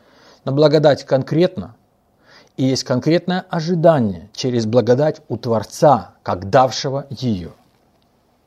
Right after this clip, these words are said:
Конкретное ожидание, а не просто: "Ну, теперь пошло". А теперь будьте особенно внимательны, потому что Иисус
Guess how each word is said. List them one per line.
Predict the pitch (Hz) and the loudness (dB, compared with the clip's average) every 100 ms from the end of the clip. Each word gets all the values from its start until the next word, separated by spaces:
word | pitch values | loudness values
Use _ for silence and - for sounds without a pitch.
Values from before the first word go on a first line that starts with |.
| - | 0
Конкретное | 147 151 175 180 - 117 98 | 0 4 6 6 4 0 -2
ожидание, | 101 92 85 90 - _ _ _ _ | -4 -14 -16 -20 -20 _ _ _ _
а | 147 | 0
не | 143 139 | 2 0
просто: | 156 143 - 135 | 4 4 2 -2
"Ну, | 208 320 311 233 | -2 0 2 2
теперь | 160 196 160 - 285 269 220 | 0 -4 -6 -2 2 2 0
пошло". | - 180 185 - - 190 233 240 240 226 220 175 143 104 - _ _ _ _ _ _ _ _ _ _ _ _ _ _ _ _ _ _ _ _ _ _ _ - _ - | 0 2 2 0 -6 0 2 6 6 8 6 6 2 -2 -8 _ _ _ _ _ _ _ _ _ _ _ _ _ _ _ _ _ _ _ _ _ _ _ -20 _ -8
А | 147 | -2
теперь | 147 302 | 4 6
будьте | 233 - 190 | 6 6 4
особенно | 165 226 208 185 | 4 4 4 2
внимательны, | 165 165 156 110 - 98 | 0 0 0 -2 -4 -10
потому | 117 135 139 | -6 -4 -4
что | - 135 123 | -2 -2 -2
Иисус | - 226 220 - | -2 -2 -2 -6